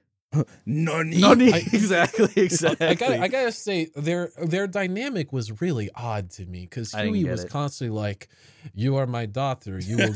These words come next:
Speaker 3: give
Speaker 2: <laughs>
Speaker 3: anything for me,
Speaker 2: Mm-hmm.
Speaker 3: right?" She's like, "Yeah, sure, Dad. And if you have to, you will die for me, right?" "Yes, Dad."
Speaker 2: Mm-hmm.
Speaker 3: And it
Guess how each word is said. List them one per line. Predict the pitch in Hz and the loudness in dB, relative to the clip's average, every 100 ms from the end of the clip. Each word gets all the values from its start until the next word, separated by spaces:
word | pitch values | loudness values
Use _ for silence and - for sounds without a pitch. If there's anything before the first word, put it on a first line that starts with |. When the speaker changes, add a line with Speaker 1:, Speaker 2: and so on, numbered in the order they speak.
| 101 | -2
Speaker 3:
give | 113 107 | -4 -2
Speaker 2:
<laughs> | 139 | -2
Speaker 3:
anything | 110 90 92 87 | -4 -8 -12 -12
for | 92 | -14
me, | 87 101 | -8 -6
Speaker 2:
Mm-hmm. | 107 107 | -4 -4
Speaker 3:
right?" | 104 123 - | -4 -6 -12
She's | - - | -20 -14
like, | 101 95 - _ _ | -12 -12 -14 _ _
"Yeah, | 107 110 | -8 -6
sure, | 110 - 113 | -6 -6 -8
Dad. | 98 87 92 101 _ _ - | -8 -8 -8 -10 _ _ -8
And | 104 104 | -6 -4
if | 107 - | -6 -6
you | 110 107 | -6 -4
have | 117 - | -4 -4
to, | 143 | -2
you | 131 131 | -2 0
will | 135 143 | 0 0
die | 139 160 180 | -2 -2 -4
for | 143 113 | -6 -8
me, | 101 95 | -8 -6
right?" | 107 117 | -8 -10
"Yes, | 98 101 117 135 151 - | -10 -6 -2 -2 -4 -6
Dad." | 127 117 113 113 110 110 107 107 110 | -4 -2 -2 -2 -2 -2 -2 -4 -6
Speaker 2:
Mm-hmm. | 107 107 101 95 | -6 -6 -6 -6
Speaker 3:
And | 120 | -2
it | 139 | -2